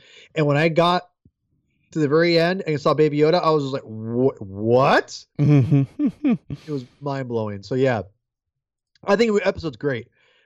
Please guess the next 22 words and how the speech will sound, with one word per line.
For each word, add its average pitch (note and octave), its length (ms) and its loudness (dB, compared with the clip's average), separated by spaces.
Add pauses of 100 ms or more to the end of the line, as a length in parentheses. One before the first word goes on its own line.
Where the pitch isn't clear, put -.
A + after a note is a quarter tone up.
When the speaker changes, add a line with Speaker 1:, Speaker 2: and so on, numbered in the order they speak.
Speaker 1:
but D3+ 220 -2
there's D#3+ 180 -4
so F3 240 0
much, D#3 300 -6 (100)
there's, D#3 260 -4 (120)
the E3+ 180 -4
episodes F#3 260 -4
we F3 80 0
got D#3+ 240 0
afterwards D3+ 600 -2
were C#3+ 120 -4
so D3+ 360 2
good. A#2 360 2
It's, - 220 -8
Speaker 2:
Mm-hmm. D3+ 260 6
Speaker 1:
it's, F#3+ 180 4
it's, C3 100 -6
that's - 200 -4
why A2+ 140 2
it's - 160 -4
so A#2 140 2
low. F#2 280 -2